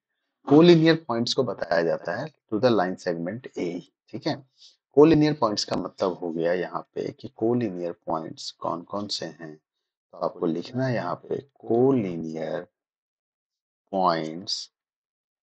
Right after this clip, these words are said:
on line segment एबी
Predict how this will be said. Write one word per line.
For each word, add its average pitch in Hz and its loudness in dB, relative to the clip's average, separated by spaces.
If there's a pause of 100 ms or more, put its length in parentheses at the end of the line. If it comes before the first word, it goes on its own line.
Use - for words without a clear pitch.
(1700)
on 87 0 (1800)
line 90 -2 (3500)
segment 87 -6 (2250)
एबी 82 -6